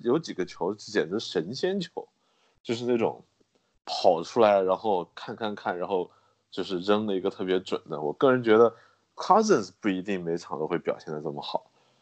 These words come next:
然后而且 Diggs 又一直都是带伤上阵，所以说综上所述，我觉得 Diggs 这一场的标-，呃，爆发有可能就只是长期的萎靡之后的昙花一现，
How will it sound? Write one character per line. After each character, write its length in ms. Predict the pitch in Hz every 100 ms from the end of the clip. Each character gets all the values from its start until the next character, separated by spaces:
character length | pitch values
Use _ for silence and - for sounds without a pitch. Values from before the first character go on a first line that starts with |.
| _ _ _
然 180 | - 95
后 200 | 101 110
而 160 | 98 101
且 100 | 104
Diggs 400 | 85 113 95 98
又 180 | 101 98
一 140 | 110
直 160 | 90 87
都 160 | 90
是 100 | 87
带 240 | 95 101 85
伤 260 | - 87
上 240 | 90 95 76
阵， 160 | 82 76 _ _ _ - _ _
所 120 | 101
以 40 | 101
说 180 | 110
综 280 | 101 139 139
上 300 | 147 143 98
所 220 | 87 71
述， 200 | 73 -
我 100 | 82
觉 180 | 64 78
得 100 | 101
Diggs 400 | 107 143 117 104 92
这 160 | 131
一 40 | 110
场 240 | - -
的 80 | 76
标-， 260 | 101 101 - _ -
呃， 120 | 104 92
爆 200 | 113 98
发 240 | 104 98 _ - _
有 160 | 90 127
可 180 | - 87
能 240 | 80 87
就 240 | - 104 92 _ _ _
只 200 | - -
是 400 | 69 - 90 73 - _ - - _
长 280 | - 92 101
期 160 | -
的 80 | 127
萎 240 | 107 90 71
靡 160 | 80
之 160 | 82 104
后 180 | 113 98
的 100 | 80
昙 240 | - - 90 123
花 260 | 135 127
一 120 | 110 82
现， 260 | 104 87